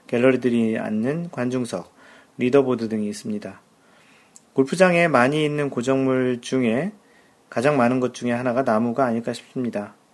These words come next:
디오픈, 브리티시 오픈이 열리는 그런 골프장과 같이 링스, 마인드골프가 다녀왔죠. 세인트 앤드류스. 링스 골프장들인데요, 거기가. 그 육지와 바다를 연결한다고 해서 링스의 그런 의미가 있기도 합니다.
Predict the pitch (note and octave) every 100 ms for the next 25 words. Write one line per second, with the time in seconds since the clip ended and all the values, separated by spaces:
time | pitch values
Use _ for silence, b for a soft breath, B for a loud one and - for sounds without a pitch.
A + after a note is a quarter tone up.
0 | _ _ - C#3 D3+ D3 - D3+ D3 D3
1 | C#3+ C#3 B2+ C3 B2 C3+ B2 A2+ - G#2
2 | F#2 - A#2+ G#2+ G#2+ A2 A2+ G#2+ D3+ -
3 | B B B B - B2 A#2 A#2 C#3 C3+
4 | C3 A#2+ C3+ A#2+ C#3 C#3 - A2+ F#2 -
5 | _ - A#2+ A#2 A2+ A2+ A#2 G#2+ - G#2
6 | A#2 G2 - A2 C#3+ G#3+ _ - - B2
7 | B2 A2 G2 F#2 F2 - F#2+ D3+ B B
8 | B B - B2 A#2 C3+ C3+ - C3+ B2+
9 | A#2+ A#2 A2 G#2 G#2+ E3 C3 G#2 G2+ C3+
10 | A3+ - A2 A2 - - C#3 C3+ C3+ D3
11 | E3 A#2 A#2 C3 A#2 G#2+ A#2 A2+ A2 G#2+
12 | G#2+ G#2 G2+ G#2+ G#2+ G#2+ G#2+ - - G2+
13 | G2 F#2 G2 G2 G2 G2 F#2+ - _ -
14 | B2+ A2+ - G#2+ A2+ A#2+ G#2 F#2+